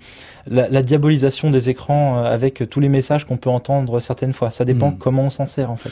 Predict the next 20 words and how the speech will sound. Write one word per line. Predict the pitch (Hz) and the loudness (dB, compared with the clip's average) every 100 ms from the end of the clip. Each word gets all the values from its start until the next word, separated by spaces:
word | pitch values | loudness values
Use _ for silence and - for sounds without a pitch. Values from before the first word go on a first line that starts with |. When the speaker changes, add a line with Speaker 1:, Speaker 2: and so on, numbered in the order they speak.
| - - 131 | -16 -12 0
Speaker 2:
Oui, | 165 110 | 2 4
alors | 113 | 2
justement, | 110 - 120 156 | -2 0 2 4
Olivier | 127 110 107 | 2 2 0
Duris, | 113 170 | 0 -2
je | 101 110 | -2 -6
crois | - 147 | -4 -6
que | 147 113 | -4 -6
vous, | 104 120 170 | -4 -4 -2
vous | 113 107 | -2 -4
avez | 107 107 | -4 -6
très | - 117 | -4 -2
à | 110 | -4
cœur, | - 170 185 160 120 | -2 -2 0 -2 -2
euh, | 113 - - _ | -4 -6 -20 _
d'organiser | 117 107 110 110 110 | -4 -2 -2 0 0
des | 127 104 | -2 -2
activités | 107 - 107 107 156 | -4 -4 -6 -2 -2
de | 120 | 0
groupe, | 117 165 160 - | 0 2 0 -2